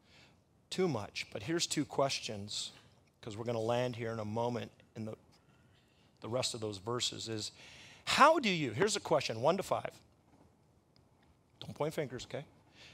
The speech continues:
How do you respond to information that comes to you that you may not wanna hear?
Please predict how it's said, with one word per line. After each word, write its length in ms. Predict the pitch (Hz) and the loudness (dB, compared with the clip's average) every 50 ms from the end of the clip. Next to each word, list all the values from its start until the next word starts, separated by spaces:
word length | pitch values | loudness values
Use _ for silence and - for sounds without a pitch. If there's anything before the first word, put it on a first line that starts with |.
| - - - _ _ - - - - - | -20 -20 -20 _ _ -20 -20 -20 -10 -4
How 280 | - - 185 240 294 330 | 6 10 12 12 12 12
do 100 | 320 277 | 8 6
you 260 | 220 190 202 233 233 | 2 2 2 2 2
respond 640 | 202 185 - - - - 175 170 180 180 180 180 - | 4 4 4 4 6 8 8 10 10 10 8 6 2
to 140 | - - - | 0 -2 0
information 680 | 165 - - 160 139 143 151 160 165 - - 180 165 | -2 0 0 0 2 4 4 4 4 2 2 0 0
that 200 | 151 - - - | -2 -4 -6 -8
comes 400 | - - 170 160 170 180 156 - | 0 4 4 4 4 4 0 -2
to 120 | - 139 | -4 -4
you 340 | 123 120 113 110 107 123 131 147 - _ _ _ _ _ _ _ _ _ _ _ _ _ _ _ _ _ _ _ _ _ _ _ _ _ _ _ _ _ _ - | -6 -4 -4 -6 -6 -8 -12 -14 -18 _ _ _ _ _ _ _ _ _ _ _ _ _ _ _ _ _ _ _ _ _ _ _ _ _ _ _ _ _ _ 4
that 200 | - 151 160 156 | 6 6 6 6
you 180 | 170 165 190 202 | 4 2 2 4
may 220 | 190 180 165 156 | 4 4 4 4
not 300 | 151 147 151 160 180 - | 4 4 4 4 4 2
wanna 220 | - 151 151 143 | 0 -2 -2 -2
hear? 240 | 127 139 135 117 - | -4 -4 -6 -8 -8